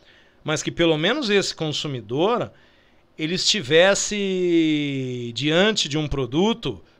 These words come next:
qualificado. Nós temos aqui o pior dos dois mundos, nós temos um carro muito caro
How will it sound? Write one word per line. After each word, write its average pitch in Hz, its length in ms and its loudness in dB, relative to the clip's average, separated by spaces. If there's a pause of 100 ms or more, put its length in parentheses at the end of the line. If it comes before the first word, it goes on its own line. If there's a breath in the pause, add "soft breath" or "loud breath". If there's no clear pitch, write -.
qualificado. 175 760 2 (920 soft breath)
Nós 170 280 4
temos 214 280 0
aqui 202 220 0
o 233 80 -2
pior 220 460 2
dos 240 180 -4
dois 214 300 0
mundos, 180 420 2
nós 143 260 -4
temos 165 300 -2
um 160 140 -4
carro 135 320 -2
muito 151 320 -4
caro 196 500 4